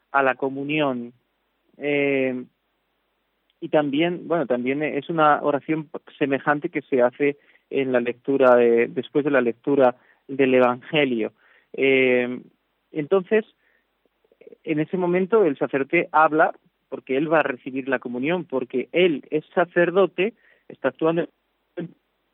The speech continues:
persona, vez, eh, es un fiel que participa en la misa, naturalmente. Quiere decir que él también comulga para su propia santificación, él participa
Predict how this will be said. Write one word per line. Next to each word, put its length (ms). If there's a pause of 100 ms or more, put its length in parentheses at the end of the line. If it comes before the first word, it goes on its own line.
(280)
persona, 640
vez, 280 (840)
eh, 840 (200)
es 320
un 320
fiel 240
que 100
participa 520
en 80
la 80
misa, 300
naturalmente. 720
Quiere 200
decir 260
que 260
él 180
también 380
comulga 520
para 180
su 180
propia 380
santificación, 1000 (320)
él 220
participa 800